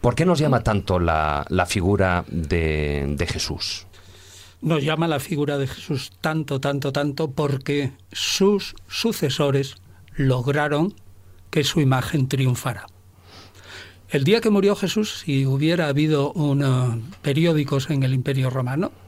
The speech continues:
Speaker 2: eh, y si el periódico hubiera tenido cien páginas, yo no sé si el día que murió Jesús hubiera ocupado algu-,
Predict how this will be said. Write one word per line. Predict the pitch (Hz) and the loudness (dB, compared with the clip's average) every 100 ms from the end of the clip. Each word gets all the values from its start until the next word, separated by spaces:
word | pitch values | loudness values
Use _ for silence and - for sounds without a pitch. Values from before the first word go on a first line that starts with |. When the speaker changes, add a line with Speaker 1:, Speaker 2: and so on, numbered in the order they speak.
| - - - - - - - - - - - - | -20 -20 -20 -20 -20 -20 -20 -20 -20 -20 -16 -12
Speaker 2:
eh, | 180 | -8
y | 151 156 | -8 -8
si | - - - 185 151 | -12 -14 -6 0 2
el | 135 | 2
periódico | 139 147 175 175 | 2 2 2 2
hubiera | 147 151 151 | 2 2 2
tenido | 139 139 143 139 135 123 | 0 0 2 4 2 0
cien | - 160 131 | 0 0 0
páginas, | 147 175 180 165 | 0 0 0 0
yo | 147 | 0
no | 139 | 0
sé | 139 151 | 0 -2
si | 139 170 143 | 0 0 0
el | 139 | 0
día | 143 | 0
que | 139 | 0
murió | 135 135 131 | 0 0 0
Jesús | 143 135 139 135 | -2 -4 -4 -4
hubiera | 131 139 143 139 | -4 -2 -2 -2
ocupado | 135 139 143 143 160 147 | -2 -2 -2 -2 0 0
algu-, | 135 139 - | -2 -4 -8